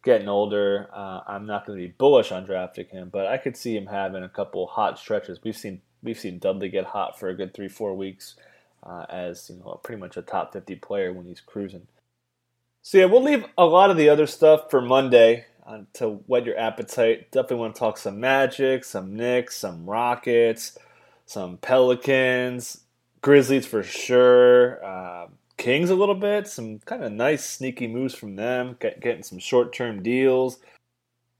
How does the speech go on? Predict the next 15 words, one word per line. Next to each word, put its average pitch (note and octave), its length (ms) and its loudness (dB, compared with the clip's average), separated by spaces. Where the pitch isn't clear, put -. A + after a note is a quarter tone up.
So - 140 2
yeah, D3 100 12
we'll D3 140 8
save F3 260 4
the D#3+ 80 10
Horford E3 460 8
for D#3 120 4
Monday, B2+ 640 6
but A2+ 680 6
K E3 200 6
D, D#3 220 6
get D3 180 0
you C#3+ 140 2
ready C3+ 240 10
here. B2 380 8